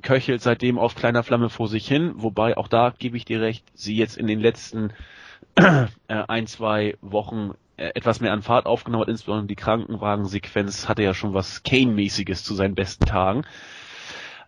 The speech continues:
Aber ansonsten, ja, nehme ich die hin. Ähm,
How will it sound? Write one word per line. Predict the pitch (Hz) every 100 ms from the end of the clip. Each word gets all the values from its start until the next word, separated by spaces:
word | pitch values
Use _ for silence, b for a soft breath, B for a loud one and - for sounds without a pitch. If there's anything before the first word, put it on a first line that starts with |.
| -
Aber | 104 113 120 127 127 127 - -
ansonsten, | 117 123 117 131 135 - 127 127 120 _ _ _ _ _ _ -
ja, | 117 117 123
nehme | 127 127
ich | -
die | 110
hin. | 104 107 104 57
Ähm, | 65 98 107